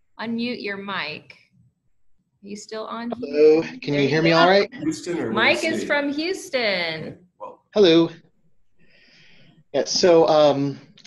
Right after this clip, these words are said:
Speaker 2: a few weeks back when we went through your chapter in the Green Book, um, I'm the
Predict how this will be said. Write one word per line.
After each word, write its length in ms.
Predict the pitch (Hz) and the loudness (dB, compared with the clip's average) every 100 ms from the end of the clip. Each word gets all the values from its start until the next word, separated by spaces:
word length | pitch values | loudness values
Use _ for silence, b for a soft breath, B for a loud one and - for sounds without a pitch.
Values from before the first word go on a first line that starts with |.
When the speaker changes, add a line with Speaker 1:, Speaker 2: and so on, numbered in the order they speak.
| _ _ - | _ _ -6
Speaker 2:
a 200 | 143 139 | -2 -2
few 220 | 135 202 | 0 2
weeks 220 | 190 190 | 4 2
back 360 | - 139 135 - | 2 0 0 -2
when 120 | 123 | -6
we 80 | 120 | -2
went 280 | 120 120 - | 0 -2 -4
through 260 | - 127 | -8 -6
your 400 | 120 110 113 110 | -2 -2 -2 -4
chapter 600 | 107 - 110 107 127 113 | -6 -4 -4 -4 -2 -2
in 240 | 110 107 107 | -2 -4 -4
the 60 | |
Green 260 | 107 113 104 | -2 0 0
Book, 320 | 90 87 - - | -2 -6 -8 -8
um, 520 | 107 101 101 98 98 - _ _ - _ _ | -2 0 0 -4 -14 -16 _ _ -20 _ _
I'm 240 | 110 113 113 | -2 0 2
the 500 | 110 104 101 101 | 2 4 4 2